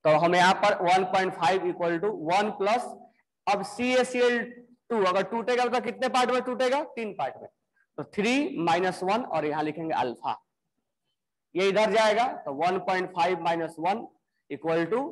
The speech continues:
two alpha, और ये हो जाएगा point five equal to two alpha। अल्फा equal to क्या हो जाएगा? पॉइंट फ़ाइव upon टू, तो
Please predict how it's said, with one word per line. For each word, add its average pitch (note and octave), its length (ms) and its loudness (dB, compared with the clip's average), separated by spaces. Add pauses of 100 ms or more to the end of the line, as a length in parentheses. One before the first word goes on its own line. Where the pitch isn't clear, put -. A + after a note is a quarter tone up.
(220)
two G3 160 0
alpha, B2 380 -2 (500)
और C#3+ 160 -4
ये E3+ 140 2
हो F3 120 2
जाएगा F3 400 2 (260)
point F3 440 -2
five F#3 560 0 (920)
equal E3+ 420 0
to A#3 160 0 (680)
two F#3+ 140 2
alpha। A#2+ 460 -4 (380)
अल्फा D#3 320 0
equal G3 300 2
to G3+ 100 0
क्या A3 120 2
हो G#3 120 4
जाएगा? G#3+ 380 2 (120)
पॉइंट D3+ 280 -6
फ़ाइव F3+ 340 0
upon B3+ 380 2 (500)
टू, E3+ 160 0 (720)
तो A#2+ 220 -4